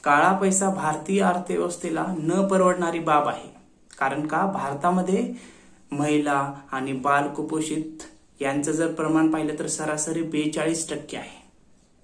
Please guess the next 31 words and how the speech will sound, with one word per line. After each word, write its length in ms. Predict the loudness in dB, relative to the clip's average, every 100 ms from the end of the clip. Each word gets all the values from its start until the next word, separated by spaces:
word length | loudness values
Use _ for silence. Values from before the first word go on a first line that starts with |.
| _ _
हे 140 | -2 0
लक्षात. 280 | 0 -4 -10 -6
त्यासोबतच 600 | 0 0 2 0 0 0 0
देशामध्ये 540 | 0 2 2 2 0
दारिद्र्याचं 560 | 2 0 0 0 -2 -2
जर 160 | -2
प्रमाण 380 | -2 -2 -2 -2
प-, 140 | -4
पाहिलं 520 | -6 0 0 2 0 -2
तर 60 |
सरासरी 540 | -4 -2 -2 -2 -2 -4 -2
तीस 260 | 0 0
टक्के 260 | -2 -8 -12
आहे. 240 | -16 -20 -20 _ -20 -20 -16 -10
मग 160 | -6
देशामध्ये 760 | -2 0 2 2 2 2 0 -2 -10 -20 -20 _ _
बेचाळीस 580 | -2 0 2 2 2 0
टक्के 260 | -4 -2 -2
ब-, 220 | 0 0
काय 320 | -2 0 0
महिला 540 | 2 2 2 2 0 -4 -10 -6
म्हणजे 200 | -2 -2
स्त्रिया 380 | -2 0 2 4
आणि 360 | 2 0 -2 -4 -12 -18 -6
जे 120 | -4
काही 180 | 0 0
बालकं 360 | 2 0 0
असतात 280 | -2 -4 -8 -6
ते 40 | -4
कुपोषित 540 | -2 2 4 4 2
आहेत. 200 | -2 -10